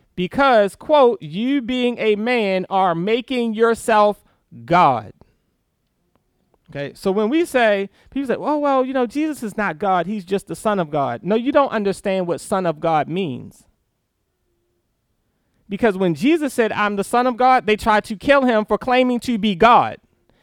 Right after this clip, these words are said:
Because to say, "I am the Son of God," means I am equal to God.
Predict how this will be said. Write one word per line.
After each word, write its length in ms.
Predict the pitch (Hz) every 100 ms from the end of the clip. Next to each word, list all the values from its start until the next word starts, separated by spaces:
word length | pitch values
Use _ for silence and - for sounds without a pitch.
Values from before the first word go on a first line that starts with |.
| _
Because 320 | 196 196 220 202
to 120 | 196
say, 260 | - 254
"I 160 | - 196
am 100 | 196
the 100 | 185
Son 260 | - 247 262
of 140 | 254
God," 340 | 254 247 240
means 240 | 202 208 190 -
I 160 | 196
am 220 | 185 185 -
equal 400 | 269 294 277 262
to 220 | - 254
God. 440 | 220 202 135 107